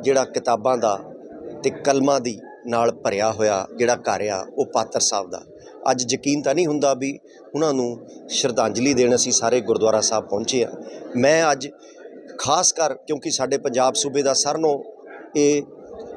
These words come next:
ਇੰਪੋਰਟੈਂਟ ਚੈਨਲ ਹੈਗਾ ਬਾਬੂ ਸ਼ਾਹੀ, ਜਿਸ 'ਤੇ ਸਮੁੱਚੇ ਪੰਜਾਬੀਆਂ ਨੂੰ ਵਰਲਡ ਵਾਈਡ ਸਨਮਾਨ ਹੈ ਔਰ ਇਸ ਚੈਨਲ ਦਾ ਵੀ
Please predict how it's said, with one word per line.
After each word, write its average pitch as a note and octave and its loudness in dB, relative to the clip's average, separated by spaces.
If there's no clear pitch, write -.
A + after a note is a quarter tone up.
ਇੰਪੋਰਟੈਂਟ E3 4
ਚੈਨਲ C#3+ 4
ਹੈਗਾ B2 2
ਬਾਬੂ A2 -2
ਸ਼ਾਹੀ, B2 -2
ਜਿਸ B2 0
'ਤੇ C3+ 2
ਸਮੁੱਚੇ B2+ 0
ਪੰਜਾਬੀਆਂ A#2+ 2
ਨੂੰ C#3+ 2
ਵਰਲਡ C3 4
ਵਾਈਡ E3+ 4
ਸਨਮਾਨ A2+ -4
ਹੈ F2+ -16
ਔਰ D3+ 2
ਇਸ D3+ -4
ਚੈਨਲ C#3 -4
ਦਾ D3 -4
ਵੀ C#3+ -8